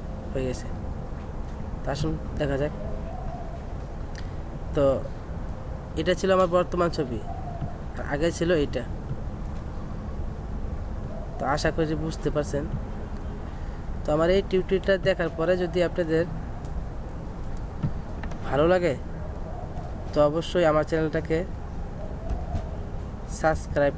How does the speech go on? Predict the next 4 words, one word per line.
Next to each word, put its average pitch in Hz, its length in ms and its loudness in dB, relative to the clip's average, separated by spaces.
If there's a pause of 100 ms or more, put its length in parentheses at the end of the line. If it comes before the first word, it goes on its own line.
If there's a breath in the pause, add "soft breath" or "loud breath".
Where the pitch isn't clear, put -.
করবেন 127 260 2 (1300)
এবং 143 120 2 (140)
লাইক, 151 200 4 (1400)
কমেন্ট 156 280 4